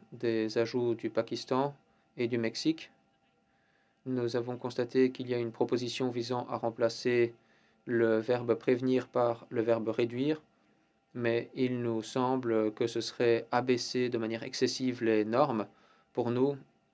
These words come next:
ce ne serait pas acceptable, surtout dans un paragraphe qui fait référence aux biais discriminatoires,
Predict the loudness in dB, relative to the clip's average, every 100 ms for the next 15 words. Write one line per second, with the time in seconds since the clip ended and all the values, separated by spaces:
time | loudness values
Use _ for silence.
0 | -12 -8 -2 -2 2 0 2 -2 0 0
1 | 0 0 -2 0 -2 -2 -2 -4 -6 -6
2 | -4 -2 -2 0 0 2 2 2 0 -20
3 | _ _ _ -4 0 0 0 -2 0 0
4 | -2 -4 0 0 2 2 2 0 -4 -4
5 | -2 -4 0 4 4 2